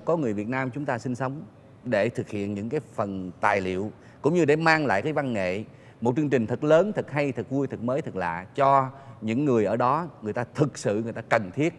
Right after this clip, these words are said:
để mà có một chương trình như vậy. Chứ không phải ngay ở California, ngay ở quận Cam chúng ta, lúc nào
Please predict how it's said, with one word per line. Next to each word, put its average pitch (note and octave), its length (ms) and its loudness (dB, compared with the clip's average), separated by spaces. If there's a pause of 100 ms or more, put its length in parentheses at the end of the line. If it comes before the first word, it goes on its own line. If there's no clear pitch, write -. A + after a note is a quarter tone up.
(380)
để G#2 200 0
mà A2 300 2
có D3 240 2
một B2+ 120 -2
chương A#2 100 -6
trình F#2+ 220 -6
như C3+ 200 0
vậy. F#2 240 0 (360)
Chứ G3+ 100 6
không F3 140 2
phải C3 180 4
ngay E3 200 2
ở B2 120 4
California, C#3+ 760 0
ngay D3+ 260 2
ở B2 220 0
quận A#2 260 -2
Cam C#3+ 240 0
chúng D#3 100 -4
ta, C3+ 260 2 (260)
lúc G#3+ 240 0
nào C3+ 280 4